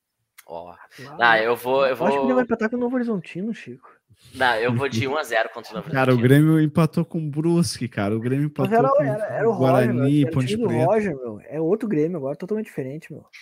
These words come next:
Speaker 1: É, eu
Speaker 3: Ah,
Speaker 1: vou
Speaker 3: esperamos
Speaker 1: um a zero
Speaker 3: que sim,
Speaker 1: contra
Speaker 3: né?
Speaker 1: o Novo Horizontino e três a zero contra o Sport. Eu vou otimista contra o Sport, cara.
Speaker 2: Ô, louco, meu.
Speaker 3: Beleza.
Speaker 1: Eu acho que temos tudo pra, pra trollar eles, hein?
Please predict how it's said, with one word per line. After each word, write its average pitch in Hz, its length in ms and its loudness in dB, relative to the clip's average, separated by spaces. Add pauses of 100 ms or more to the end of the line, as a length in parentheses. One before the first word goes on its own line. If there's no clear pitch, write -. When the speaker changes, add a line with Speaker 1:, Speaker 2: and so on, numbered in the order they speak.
(220)
Speaker 1:
É, 113 300 -2
eu 127 60 0
Speaker 3:
Ah, - 20 -8
Speaker 1:
vou 104 180 0
Speaker 3:
esperamos 113 440 4
Speaker 1:
um - 20 2
a 107 40 2
zero 131 180 4
Speaker 3:
que 156 80 -2
sim, 190 100 0
Speaker 1:
contra 196 140 0
Speaker 3:
né? 127 60 0
Speaker 1:
o 120 40 0
Novo 139 220 -4
Horizontino 143 760 -12
e 143 200 -12 (360)
três 165 380 -4
a 131 100 -6
zero 113 300 -6
contra - 220 -20
o - 20 -20
Sport. - 380 -12
Eu 95 60 -20
vou 110 120 -12
otimista 107 480 -18
contra - 160 -20
o - 20 -20
Sport, - 420 -20
cara. - 140 -20 (160)
Speaker 2:
Ô, 160 160 -8
louco, 190 380 -6
meu. - 160 -10
Speaker 3:
Beleza. 131 240 -8
Speaker 1:
Eu 104 100 -8
acho 104 300 -10
que - 60 -20
temos 117 300 -16
tudo 113 200 -20
pra, 95 340 -16 (160)
pra 98 120 -14
trollar 90 360 -12
eles, - 240 -20
hein? 95 140 -20